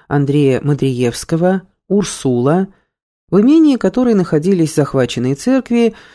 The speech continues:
велела поймать одного священника и бить перед собою дубьём.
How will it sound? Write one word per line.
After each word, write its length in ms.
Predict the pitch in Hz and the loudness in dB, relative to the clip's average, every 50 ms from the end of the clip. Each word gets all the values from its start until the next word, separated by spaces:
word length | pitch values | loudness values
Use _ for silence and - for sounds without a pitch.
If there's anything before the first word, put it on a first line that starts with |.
| _ _ | _ _
велела 380 | - 165 180 180 254 285 302 285 | 0 0 2 4 4 2 2 2
поймать 460 | 294 - 190 175 185 202 247 233 - | 2 0 0 2 2 0 0 0 0
одного 340 | 220 170 160 156 151 180 165 | 0 0 0 0 2 0 0
священника 880 | - - - 123 - - - 160 196 226 247 254 247 - - - 151 - | -2 -4 -6 -6 -4 -4 0 0 2 2 2 0 0 0 0 0 0 0
и 200 | - - 170 147 | 0 0 -2 -2
бить 440 | 120 123 151 185 220 202 - - | 0 0 0 0 0 0 -4 -4
перед 260 | - 202 208 208 202 - | -2 0 0 0 0 -4
собою 460 | - - 175 139 131 135 139 143 143 | -2 -2 -2 0 2 2 2 2 2
дубьём. 560 | 135 143 135 127 127 123 120 107 92 87 - | 0 -2 -2 -2 -2 -2 -2 -2 -4 -6 -8